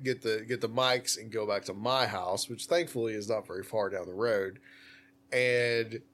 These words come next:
we had to reset up back there. And that's what I made episode ninety-two, which was Peter Robbins. That was, uh, Left at Eastgate. That was the Rendlesham Forest, uh, incident.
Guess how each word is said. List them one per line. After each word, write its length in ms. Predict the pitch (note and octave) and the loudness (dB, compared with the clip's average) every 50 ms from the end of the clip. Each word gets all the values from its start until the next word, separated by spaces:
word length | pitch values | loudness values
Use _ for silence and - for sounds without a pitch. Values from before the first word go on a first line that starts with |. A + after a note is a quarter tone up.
| _ _ _ _ _ _ _ _ _ _ _ _ _ _ - | _ _ _ _ _ _ _ _ _ _ _ _ _ _ -2
we 160 | B2 B2+ B2+ | 2 4 6
had 160 | C3+ B2 A2+ | 6 6 4
to 80 | A2 G2+ | 2 0
reset 540 | G#2 A#2+ C3 C#3+ C3+ - - C3+ A#2+ A#2 | 0 0 0 2 2 4 6 6 6 6
up 200 | A#2 A2+ F#2+ - | 4 2 2 2
back 260 | A2 G2+ F2 F2+ - - | 0 0 0 0 -2 0
there. 440 | B2+ A#2 A2 G2+ F#2+ F2 F2 F#2 - _ _ - - | 2 2 4 4 2 0 -2 -8 -12 _ _ -4 0
And 160 | A2 A#2 A#2+ | 0 2 4
that's 300 | C3 C#3 C#3 C3+ C3 - | 4 4 4 4 2 2
what 160 | C#3+ C3+ B2 A#2+ | 6 8 10 10
I 140 | A2+ A2+ | 10 8
made 320 | A2+ B2+ C3+ C3+ B2+ B2 A#2 | 6 6 4 4 4 4 4
episode 400 | A2 A2 A#2+ - - G#2+ G#2 G#2 | 2 2 2 0 2 2 2 2
ninety-two, 760 | G#2+ G#2 G2+ F#2+ G2 G#2+ G2+ - B2+ A#2+ A2 G2+ F#2+ F#2 F#2 - - _ _ _ _ _ _ _ _ - _ _ - | 0 0 -2 -2 -4 -6 -4 0 0 2 2 2 0 -2 -6 -8 -14 _ _ _ _ _ _ _ _ -20 _ _ 0
which 180 | A#2+ A#2 - - | 0 0 0 0
was 80 | A2+ | -4
Peter 260 | - - D3+ C3+ B2 | 0 2 2 4 4
Robbins. 520 | A2 A2 A2 A2 A2 G#2+ G#2+ G2+ F#2+ F#2+ G#2+ | 6 6 6 6 6 4 2 0 -2 0 0
That 160 | A2 F#2+ F#2+ | -2 0 0
was, 220 | G#2+ G#2 G2+ G2 G#2+ | -4 -4 -2 0 0
uh, 120 | G2+ F#2+ F#2 | 0 -2 0
Left 260 | G2+ A2 G#2 - - | 0 0 0 0 -4
at 100 | G#2 A2 | -10 -8
Eastgate. 500 | A2 G#2+ - - B2 A2+ G#2 G2+ F#2+ A2+ | -4 -4 -2 0 0 -2 -2 -2 -4 -2
That 200 | A#2 A#2 A2+ A2 | 0 0 0 0
was 160 | A#2 G#2+ G#2+ | -2 -4 -4
the 60 | A2 | -4
Rendlesham 500 | G2+ G#2 A#2 A#2 A2 A2+ G#2 - G#2+ G2 | -2 0 0 0 2 0 -2 -2 -4 -6
Forest, 800 | G#2+ - - A#2+ A#2+ A2+ G#2+ F#2+ E2+ - - - - - - - _ _ _ _ _ _ _ _ _ - - | -8 -2 2 4 4 4 4 2 2 2 2 2 0 -2 -10 -14 _ _ _ _ _ _ _ _ _ -8 -2
uh, 200 | - G#2+ G2 F#2+ - - _ _ _ _ _ _ - | -2 0 0 -2 -4 -10 _ _ _ _ _ _ -8
incident. 580 | B2+ A#2 - - G#2+ G2 G2 F2 - - - | -8 -4 -2 -2 -2 -2 -4 -6 -6 -12 -18